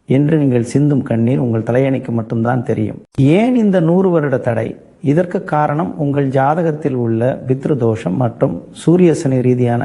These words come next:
கர்ம பதிவுகள். நூறு ஆண்டுகளாக உங்கள் குடும்பத்தில்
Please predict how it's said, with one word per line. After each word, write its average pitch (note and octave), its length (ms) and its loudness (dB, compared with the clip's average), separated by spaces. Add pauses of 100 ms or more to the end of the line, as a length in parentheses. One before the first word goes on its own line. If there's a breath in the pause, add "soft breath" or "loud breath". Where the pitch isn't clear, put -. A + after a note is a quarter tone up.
(120)
கர்ம C3 400 0
பதிவுகள். A2+ 520 -2 (280)
நூறு F3 380 6
ஆண்டுகளாக E3 680 0
உங்கள் A#2+ 340 -4
குடும்பத்தில் C#3 560 -2